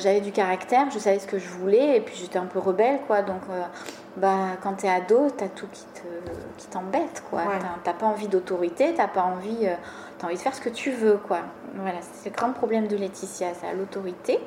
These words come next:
Speaker 1: Et puis, ben, euh, donc, euh, d'accord, donc, euh, je ne réussirai pas dans ce métier. Ok, tout ce qu'il faut pas dire à quelqu'un, euh, <laughs> qui marche à l'envers, quoi.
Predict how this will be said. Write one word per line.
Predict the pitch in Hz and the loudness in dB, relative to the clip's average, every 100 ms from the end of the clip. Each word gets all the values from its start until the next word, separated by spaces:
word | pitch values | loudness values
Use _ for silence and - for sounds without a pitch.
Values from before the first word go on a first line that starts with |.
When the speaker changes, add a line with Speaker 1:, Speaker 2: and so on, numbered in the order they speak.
| - - - - - - - - - - | -6 -14 -14 -14 -16 -16 -18 -18 -18 0
Speaker 1:
Et | 262 | 2
puis, | 269 - - 381 381 | 2 0 4 6 6
ben, | 285 269 262 | 6 6 6
euh, | 247 240 240 233 | 6 8 8 6
donc, | 226 302 349 | 6 4 4
euh, | 294 254 233 226 220 | 6 6 6 6 6
d'accord, | 277 285 277 233 220 208 | 4 4 4 4 2 4
donc, | 254 294 - | 4 4 4
euh, | 247 | 2
je | 214 | 4
ne | 214 214 | 2 4
réussirai | 240 269 - 247 226 | 4 2 2 4 4
pas | 233 254 | 4 2
dans | 226 | 0
ce | 220 | -2
métier. | 226 214 208 175 | -2 0 2 4
Ok, | 208 233 - 196 | 4 4 4 2
tout | - 269 | 2 -4
ce | |
qu'il | - 269 | -4 2
faut | 226 | 2
pas | 220 202 | 4 2
dire | 202 214 208 196 | 4 4 4 4
à | 170 | 2
quelqu'un, | 170 175 190 220 190 180 175 | 4 0 0 -2 -2 0 0
euh, | 151 151 143 170 381 | 2 2 4 6 6
<laughs> | 185 196 175 | 6 4 0
qui | - | -2
marche | 190 165 - | 0 0 0
à | |
l'envers, | 165 170 165 - - - | 0 0 0 0 -2 -2
quoi. | - | -2